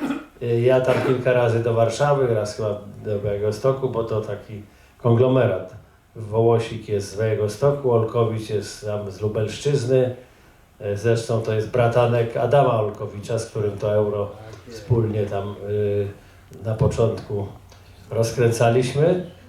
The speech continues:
Speaker 1: a ja z Gdyni w tej chwili. Także, y, także ta-, t-, tak krążyliśmy. No i mówię, to się zaczęło na początku roku,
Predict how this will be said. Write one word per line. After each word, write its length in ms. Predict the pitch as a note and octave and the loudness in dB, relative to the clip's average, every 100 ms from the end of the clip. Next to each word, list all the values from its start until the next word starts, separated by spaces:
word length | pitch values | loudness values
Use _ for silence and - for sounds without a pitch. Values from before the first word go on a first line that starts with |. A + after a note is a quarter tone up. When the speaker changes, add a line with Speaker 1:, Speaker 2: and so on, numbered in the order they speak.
| - | -10
Speaker 1:
a 120 | A2+ C3 | 0 4
ja 140 | C#3+ | 6
z 140 | C#3+ | 4
Gdyni 340 | C#3+ D#3+ B2 G2 | 2 2 2 0
w 80 | - | -4
tej 140 | F#2+ | -8
chwili. 300 | - - F2 - - | -8 -14 -14 -14 -10
Także, 400 | G2+ F#2+ A2+ G#2+ - - - - - - - - A2 G#2+ G#2 | -10 -4 -4 -6 -10 -20 -20 -20 -20 -20 -20 -6 0 4 4
y, 40 | G#2+ | 2
także 340 | A2 G2+ A#2 | 0 0 0
ta-, 180 | B2 A2 - - - - | 0 -2 -2 -14 -20 -12
t-, 100 | C3 | 0
tak 220 | B2+ - | 0 2
krążyliśmy. 840 | C3+ A#2+ A2+ A#2+ B2 C#3 E3 F3+ - - - - | 2 4 4 2 0 2 2 0 -4 -16 -20 -4
No 120 | F#3 | 2
i 80 | G#3 | 4
mówię, 180 | F#3+ E3+ | 6 4
to 240 | F3 F3+ | 4 2
się 120 | D#3+ | 0
zaczęło 320 | D#3 D3 E3 D3+ | 0 0 2 4
na 140 | C#3+ | 4
początku 540 | C#3+ - D#3 D#3 C#3+ | 4 4 2 2 0
roku, 380 | C3 A2 - - | 2 2 0 -10